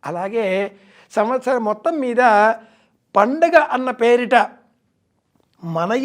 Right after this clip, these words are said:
ఇంటికి ధాన్యం వచ్చేటటువంటి పండగ ఒకే ఒక పండగ సంక్రాంతి పండగ. ధాన్యం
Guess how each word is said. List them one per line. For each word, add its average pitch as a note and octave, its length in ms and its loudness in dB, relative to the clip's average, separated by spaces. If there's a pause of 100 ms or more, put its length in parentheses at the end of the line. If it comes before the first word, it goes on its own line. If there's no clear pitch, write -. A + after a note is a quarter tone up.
ఇంటికి D4+ 360 -4 (600)
ధాన్యం D4+ 680 -4
వచ్చేటటువంటి A#3+ 800 -4
పండగ G#3+ 260 -2 (180)
ఒకే A#3 180 -4 (140)
ఒక G3+ 220 -6
పండగ G3+ 260 -4 (540)
సంక్రాంతి F#3 480 -14
పండగ. C3 340 -20 (720)
ధాన్యం F#3+ 440 -4